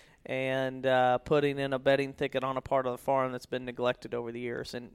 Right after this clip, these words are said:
and guys, um, it is chainsaw season.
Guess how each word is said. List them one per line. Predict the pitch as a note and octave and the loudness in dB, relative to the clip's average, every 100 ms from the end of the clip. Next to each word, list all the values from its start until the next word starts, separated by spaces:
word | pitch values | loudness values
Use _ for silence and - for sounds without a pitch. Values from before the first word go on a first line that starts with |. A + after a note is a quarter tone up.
| - | -8
and | C#3 | -4
guys, | C#3 D#3+ E3+ D3 - | 2 4 4 2 -2
um, | - C3+ C3+ C3 B2+ - - _ _ _ _ _ _ _ _ _ | -2 0 0 -2 -6 -18 -20 _ _ _ _ _ _ _ _ _
it | F3 D#3+ | 0 4
is | G3 | 4
chainsaw | - E3 D3 C#3 C3 | 4 2 2 -2 -2
season. | C#3 C3 C#3 D#3+ | -6 -8 -12 -14